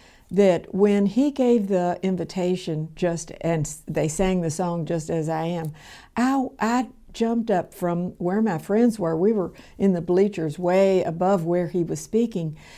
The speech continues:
and it didn't matter to me where, how to find my way back to find these people so that they could take me back home, 'cause there was thousands of people there. I had to go forward. I had to.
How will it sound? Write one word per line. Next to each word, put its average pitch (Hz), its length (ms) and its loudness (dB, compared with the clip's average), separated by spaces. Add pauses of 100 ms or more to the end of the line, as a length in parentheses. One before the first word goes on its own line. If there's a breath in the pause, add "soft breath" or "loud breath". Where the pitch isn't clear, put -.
(140 loud breath)
and 185 260 -4
it 208 200 4
didn't 269 280 2
matter 254 400 4
to - 160 -4
me 160 300 0 (140)
where, 233 720 2
how 233 240 2
to 233 100 4
find 214 320 2
my 190 140 2
way 190 240 4
back 185 520 0 (560 soft breath)
to 185 120 0
find 202 400 2
these 180 160 0
people 190 320 -4
so 185 160 -4
that 180 160 -2
they 180 160 0
could 180 140 -4
take 175 200 -6
me 165 120 -6
back 170 260 -4
home, 185 240 -4
'cause - 160 -16
there 175 140 -2
was 151 160 -4
thousands 160 640 -4
of 151 120 -10
people 208 340 -2
there. 156 280 -4 (300 loud breath)
I 175 80 -4
had 226 460 -6
to 226 40 -6
go 220 180 -4
forward. 175 520 -6
I 175 60 -8
had 185 440 -4
to. - 240 -6